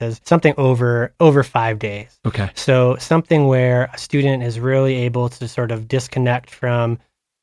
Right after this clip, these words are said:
Speaker 1: the sort of the front country experience, where they're not sort of in contact via phones or anything like that with their sort of front country life.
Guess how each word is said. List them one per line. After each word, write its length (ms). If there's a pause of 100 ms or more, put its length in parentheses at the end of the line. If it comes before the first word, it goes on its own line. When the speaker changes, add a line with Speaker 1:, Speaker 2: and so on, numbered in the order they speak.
(120)
Speaker 1:
the 80
sort 160
of 60
the 60
front 300
country 320
experience, 680 (320)
where 80
they're 160
not 280
sort 140
of 100
in 100
contact 520
via 220
phones 560
or 60
anything 260
like 160
that 260
with 240
their 160
sort 220
of 40
front 240
country 300
life. 380